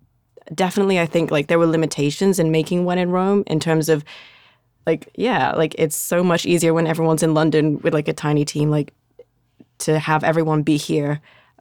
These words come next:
But I guess in that sense, maybe it's also uncovered some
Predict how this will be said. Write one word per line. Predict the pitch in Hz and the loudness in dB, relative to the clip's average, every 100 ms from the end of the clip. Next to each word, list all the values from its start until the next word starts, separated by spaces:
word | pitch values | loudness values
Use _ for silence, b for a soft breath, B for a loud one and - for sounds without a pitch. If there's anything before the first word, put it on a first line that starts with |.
| - | 0
But | 185 | 2
I | 190 | 2
guess | 220 214 208 | 2 2 2
in | |
that | 180 160 | 0 0
sense, | - 156 151 | 0 -2 0
maybe | 175 160 165 | 0 2 0
it's | 156 | 0
also | 160 - 160 | -2 -2 -4
uncovered | 156 151 151 151 | -6 -4 -4 -4
some | - 156 151 | -2 0 2